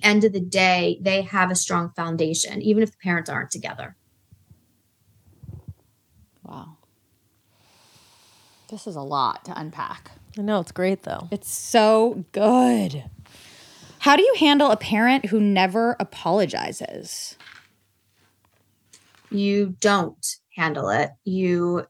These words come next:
Speaker 1: stop over time <laughs> expecting an apology. Because here's the thing, what people think about apologies.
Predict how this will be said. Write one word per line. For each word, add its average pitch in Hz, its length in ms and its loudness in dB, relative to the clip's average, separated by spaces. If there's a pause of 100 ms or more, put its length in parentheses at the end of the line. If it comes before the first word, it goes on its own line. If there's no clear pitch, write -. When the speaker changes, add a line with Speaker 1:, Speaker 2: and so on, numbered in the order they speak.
(160)
Speaker 1:
stop 175 520 0 (1600)
over 180 340 4
time 185 440 2
<laughs> - 0 -
expecting 185 720 -2
an 170 80 -4
apology. 180 720 -2
Because 180 260 -4
here's 254 220 4
the 330 80 -12
thing, 247 180 0
what 220 120 0
people 196 260 -2
think 180 200 -6
about 170 200 0
apologies. - 760 -4